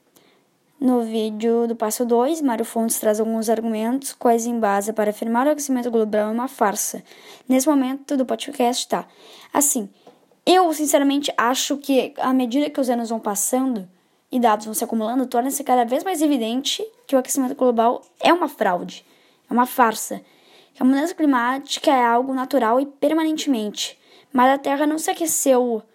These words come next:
ao longo dos últimos trinta, a Terra não se aqueceu significativamente ao longo dos últimos trinta anos. Tampouco houve algum efeito único e negativo de qualquer tipo que possa ser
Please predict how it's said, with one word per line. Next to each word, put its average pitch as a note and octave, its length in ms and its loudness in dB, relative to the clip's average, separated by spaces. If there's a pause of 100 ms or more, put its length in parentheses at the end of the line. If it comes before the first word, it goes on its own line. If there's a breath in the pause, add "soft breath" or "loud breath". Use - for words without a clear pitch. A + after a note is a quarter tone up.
(280 soft breath)
ao A#3+ 160 2
longo B3+ 220 0
dos A#3+ 200 -2
últimos A#3+ 500 -4
trinta, C4+ 460 0 (340)
a A3 360 -2 (300)
Terra B3 220 2
não C4+ 120 0
se C#4+ 120 -2
aqueceu D4+ 440 0
significativamente C4+ 960 -2 (300 soft breath)
ao B3 140 4
longo B3 240 0
dos A#3 140 -4
últimos B3 320 -4
trinta C4+ 320 0
anos. G#3+ 500 -4 (420 soft breath)
Tampouco D#4+ 560 0
houve C4+ 220 0
algum A#3+ 240 0
efeito A#3 560 -4
único C#4+ 360 -2
e D4 40 2
negativo C4+ 520 -2
de B3+ 140 -4
qualquer C4+ 320 -4
tipo B3+ 400 -6
que A#3+ 160 -8
possa A#3+ 260 -4
ser A#3+ 300 -4